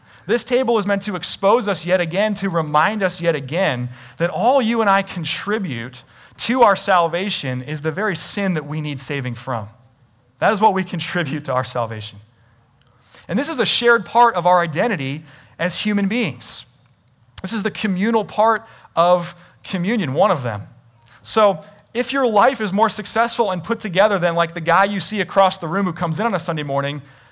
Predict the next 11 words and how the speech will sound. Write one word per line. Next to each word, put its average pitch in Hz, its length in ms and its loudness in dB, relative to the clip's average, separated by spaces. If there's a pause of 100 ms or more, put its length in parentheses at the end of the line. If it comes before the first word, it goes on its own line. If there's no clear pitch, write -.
(140)
congratulations, 196 1120 2 (340)
you 208 220 -2
need 269 180 0
this 196 140 -2
table 226 320 2
just 240 220 -2
as 202 100 -2
much 220 220 2
as 185 120 -4
they 240 200 2
do. 123 180 -4